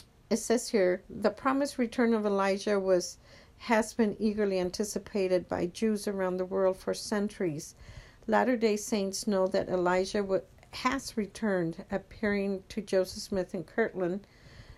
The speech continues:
in eighteen thirty-six. The work of turning the hearts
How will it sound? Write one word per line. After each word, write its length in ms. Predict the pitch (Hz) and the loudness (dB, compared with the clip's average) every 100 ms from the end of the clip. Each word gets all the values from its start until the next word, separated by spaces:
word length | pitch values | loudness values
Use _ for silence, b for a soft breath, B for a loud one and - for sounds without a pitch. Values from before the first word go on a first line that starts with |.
| B - - | B -18 -4
in 280 | 190 190 - | -2 -2 -2
eighteen 380 | 202 196 214 202 | -4 0 -2 0
thirty-six. 1040 | 196 190 185 - - 294 - - - - - - - - B B B B - | 2 0 -2 -6 0 2 0 -6 -10 -10 -20 -20 -20 -20 B B B B -2
The 100 | 208 | 2
work 400 | 190 202 214 220 | 2 2 2 2
of 160 | 226 214 | -2 -2
turning 400 | - 233 220 220 | 0 2 2 2
the 100 | 208 | 0
hearts 720 | 202 - 240 214 214 - | -2 2 4 4 0 -8